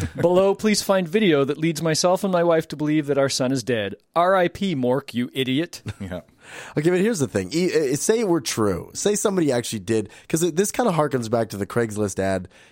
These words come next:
Speaker 3: i-, in our cannibalism episode where a guy advertised,
Speaker 2: Mm-hmm.
Speaker 3: "Please, somebody answer this ad so I can eat you."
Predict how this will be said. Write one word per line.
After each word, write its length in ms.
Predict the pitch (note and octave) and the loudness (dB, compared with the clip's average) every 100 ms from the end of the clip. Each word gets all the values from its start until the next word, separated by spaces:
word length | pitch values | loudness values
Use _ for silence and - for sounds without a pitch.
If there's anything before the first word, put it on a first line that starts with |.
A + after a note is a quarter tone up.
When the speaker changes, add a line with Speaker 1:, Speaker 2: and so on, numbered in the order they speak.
| _ | _
Speaker 3:
i-, 40 | G#2+ | 0
in 220 | G#2+ A2 | 2 2
our 80 | G#2 | 0
cannibalism 680 | - C#3+ D#3+ A#2 G2+ E2+ F2+ | 0 2 2 2 0 0 -4
episode 600 | F2 - F2 D#2+ D2 C2 | -4 -6 -4 -4 -6 -6
where 380 | F#2+ F#2+ F#2 - | -2 0 0 -2
a 120 | F#2 | -2
guy 200 | F#2+ F#2+ | 0 0
advertised, 840 | - G2+ G#2 G2 G2 F#2 F2+ A#2 | 0 0 0 -2 0 0 0 0
Speaker 2:
Mm-hmm. 240 | A2 B2+ D#2+ | -2 -4 -6
Speaker 3:
"Please, 260 | - A#2+ G#2+ | -2 -2 0
somebody 340 | B2 A2 G#2+ F#2+ | 0 0 0 0
answer 460 | G#2+ G2+ A2 G2+ | -2 0 0 0
this 200 | F#2+ F#2+ | 0 -4
ad 380 | E2 G2 G2 F2+ | 0 0 0 -2
so 160 | - D2+ | -4 -2
I 120 | G2 | -2
can 200 | F2+ F#2 | -4 -8
eat 180 | B2+ A#2 | -8 -8
you." 260 | F#2+ C#2+ | -8 -10